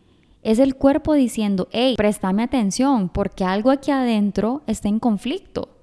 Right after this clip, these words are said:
Y el problema es que cuando esto sucede, nos hemos acostumbrado a callar al cuerpo.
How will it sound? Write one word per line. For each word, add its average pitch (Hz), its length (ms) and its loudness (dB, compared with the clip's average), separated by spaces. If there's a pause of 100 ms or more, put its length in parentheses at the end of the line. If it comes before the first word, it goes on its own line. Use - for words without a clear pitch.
(260)
Y 339 500 2
el 233 160 -2
problema 220 760 0 (1000)
es 220 140 0
que 240 100 0
cuando 208 280 2
esto 240 180 0
sucede, 226 640 -2 (380)
nos 220 180 4
hemos 226 260 2
acostumbrado 240 840 0
a 233 100 -8
callar 202 480 -2
al 220 160 -4
cuerpo. - 440 -8